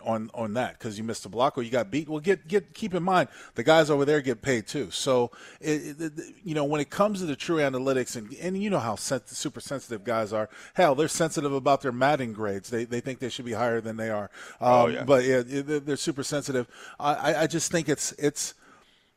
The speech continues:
Speaker 1: I have a
Speaker 2: Ju-
Speaker 1: hard time understanding how truly true it could be, what kind of computer system you have,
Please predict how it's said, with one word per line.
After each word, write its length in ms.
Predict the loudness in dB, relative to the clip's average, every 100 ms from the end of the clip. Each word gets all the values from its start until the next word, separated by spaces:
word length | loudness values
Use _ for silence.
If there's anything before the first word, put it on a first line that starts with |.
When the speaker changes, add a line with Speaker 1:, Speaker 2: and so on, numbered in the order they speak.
| _ _ _ 0
Speaker 1:
I 140 | 2
have 280 | 4 4 4
a 60 | 4
Speaker 2:
Ju- 120 | 4
Speaker 1:
hard 260 | 4 2
time 320 | 0 2 2 2
understanding 680 | -4 -4 -6 -4 -4 -4
how 500 | -6 -2 2 2 -2 _ _ _ _ _
truly 880 | -10 -10 -8 -4 -2 -2 -2 -4 -8 _ _ _ -10
true 300 | 0 2 2
it 60 | 0
could 180 | -8 0
be, 240 | 0 0
what 220 | -2 -6
kind 220 | -2 -2 -2
of 60 |
computer 400 | -6 -8 -4 -4
system 360 | -4 -10 -10 -10
you 140 | -8
have, 320 | -2 0 0